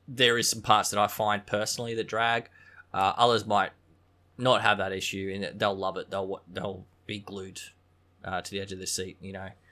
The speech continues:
But yeah, it, it's one of those ones where I think opening is a banger. It's a great start,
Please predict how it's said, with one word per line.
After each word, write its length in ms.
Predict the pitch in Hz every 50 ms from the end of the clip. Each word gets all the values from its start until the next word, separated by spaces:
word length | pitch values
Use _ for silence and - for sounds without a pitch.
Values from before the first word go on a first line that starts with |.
| - - - - _ _
But 220 | - 107 101 104 95
yeah, 220 | 113 98 82 - - -
it, 200 | 92 104 92 - -
it's 260 | 110 104 107 - -
one 180 | - 107 107 107
of 60 | 104
those 220 | 101 101 98 98 -
ones 320 | 101 101 98 95 98 98
where 220 | 98 98 98 80
I 80 | 78 98
think 520 | - - - 98 98 87 - - - - _ _ _ _ _ _ _ _ _ _ _ _ _ _ _ _ _ _ -
opening 380 | 117 131 131 - 117 120 113 107
is 120 | 101 101
a 40 | 101
banger. 580 | 101 - 101 101 101 101 98 98 98 101 98 -
It's 220 | - - - -
a 40 | 107
great 380 | 101 - 113 110 110 110 - -
start, 520 | - - - - 101 98 98 98 92 -